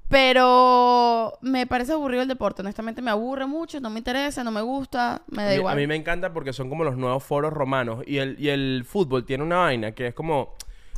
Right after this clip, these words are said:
Speaker 2: cuando el fútbol americano, por ejemplo, si cuando un equipo se pone por delante, eh, es por muchos puntos. Entonces,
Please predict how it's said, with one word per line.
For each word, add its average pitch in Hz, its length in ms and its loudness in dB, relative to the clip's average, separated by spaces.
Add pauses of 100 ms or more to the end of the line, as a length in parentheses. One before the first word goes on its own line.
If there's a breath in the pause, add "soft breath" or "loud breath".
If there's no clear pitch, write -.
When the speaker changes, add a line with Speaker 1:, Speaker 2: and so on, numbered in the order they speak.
(120)
Speaker 2:
cuando 143 600 2
el 143 100 -2
fútbol 170 320 -2
americano, 180 500 0
por 127 140 -4
ejemplo, 113 580 -4
si 156 360 -6
cuando 156 240 -4
un 165 80 -4
equipo 190 280 -8
se 180 120 -6
pone 156 220 -6
por 180 180 -6
delante, 143 560 -2 (540)
eh, 131 800 -4 (360)
es 143 120 -6
por 202 180 2
muchos 202 380 -2
puntos. 135 540 -6
Entonces, 151 320 -10